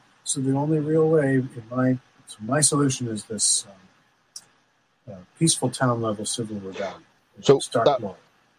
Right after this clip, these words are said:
Speaker 2: that lit that perfect segue, because the last pill I need you to, to take now is the white pill. Uh,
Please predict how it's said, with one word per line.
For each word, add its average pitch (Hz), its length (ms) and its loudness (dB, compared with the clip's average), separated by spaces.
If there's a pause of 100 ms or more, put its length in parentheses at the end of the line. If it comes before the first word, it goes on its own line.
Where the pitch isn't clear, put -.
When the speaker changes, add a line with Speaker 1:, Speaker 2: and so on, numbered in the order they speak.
(160)
Speaker 2:
that 147 220 0
lit 160 220 2
that 127 200 4 (1120)
perfect 143 380 2
segue, 104 720 2
because 110 520 2 (120)
the 117 100 6
last 139 400 2
pill 120 260 6
I 107 60 0
need 110 220 -2
you 104 120 0
to, 104 360 4
to 107 100 -2
take 110 360 2
now 101 320 6
is 98 220 0
the 98 100 4
white 110 320 4
pill. 87 320 0 (800)
Uh, 98 380 6